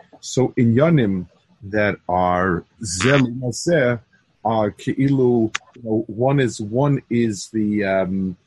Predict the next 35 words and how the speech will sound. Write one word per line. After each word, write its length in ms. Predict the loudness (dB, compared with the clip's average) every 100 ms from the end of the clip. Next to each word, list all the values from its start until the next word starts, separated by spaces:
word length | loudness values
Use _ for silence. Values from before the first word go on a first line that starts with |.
| _ _ _
i-, 100 | -10 -8
i-, 320 | -8 -8 -8
i-, 120 | -8 -10 -14
one 260 | -6 -2 0
is 220 | -2 -6 _ _ _ _
guf 160 | -2 0
hametzias 680 | -4 -6 -4 0 0 -2 -2
and 160 | -2
one 240 | 0 0 -2 -2
is 480 | -2 -2 -4 -10 _ _
ivada, 480 | -6 0 0 2 0
and, 240 | -2 -2 -4
and 180 | -4 -6 _
they're 100 | -12
connected 340 | -6 -6 -6 -8
there. 180 | -14 -14 _ _ _ -20 -20 _
I'd 60 | -2
like 160 | 0 2
to 60 | 2
add 60 |
another, 500 | 2 2 0 0 -4 -6 -8 -2
um, 420 | 0 0 -4 -8 _ _
pshat. 680 | -2 0 -2 -6 -12 -8
Not, 200 | -4 -6 -8
he 80 | -8
doesn't 220 | -6 -6
say 260 | -4 0 0
it, 120 | -2 _ _ _ _ _
but 100 | -4
I 80 | -2
like 240 | -2 -2 -4
to 100 | -4
add 160 | -2 -4
it. 260 | -6 _ _ _ _ _ _ _ _ _ _ _ -4
Um, 520 | 0 0 0 -2